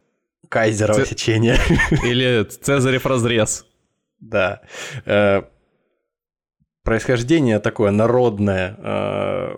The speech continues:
Speaker 1: возводят, э, с незапамятных времён к Юлию Цезарю. Якобы он появился на свет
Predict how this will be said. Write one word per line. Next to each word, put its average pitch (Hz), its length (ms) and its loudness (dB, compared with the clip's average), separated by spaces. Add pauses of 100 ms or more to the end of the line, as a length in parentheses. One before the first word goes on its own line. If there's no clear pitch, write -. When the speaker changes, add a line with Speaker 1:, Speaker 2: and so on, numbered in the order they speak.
(140)
Speaker 1:
возводят, 110 920 0
э, 101 840 -6
с - 120 -12
незапамятных 110 600 0
времён 113 340 0
к - 160 -16
Юлию 110 260 0
Цезарю. 131 380 -2
Якобы 104 800 -2
он 107 180 -4
появился 101 420 -4
на 95 100 -4
свет 113 440 -6